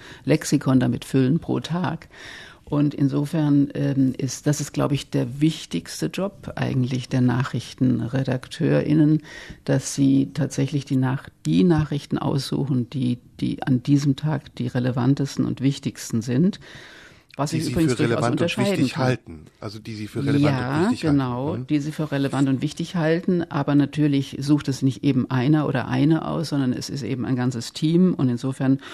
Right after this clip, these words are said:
Speaker 1: und dann hat, hat man natürlich auch noch eine gewisse,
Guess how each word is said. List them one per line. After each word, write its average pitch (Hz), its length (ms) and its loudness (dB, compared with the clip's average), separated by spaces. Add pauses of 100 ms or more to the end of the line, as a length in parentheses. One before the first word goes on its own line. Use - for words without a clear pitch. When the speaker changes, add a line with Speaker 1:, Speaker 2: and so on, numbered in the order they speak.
(120)
Speaker 1:
und 139 200 2
dann 135 180 2
hat, 160 340 -4
hat 143 200 -2
man 135 160 0
natürlich 127 460 -2
auch 127 140 -2
noch 131 180 -2
eine 127 120 -2
gewisse, 127 640 -4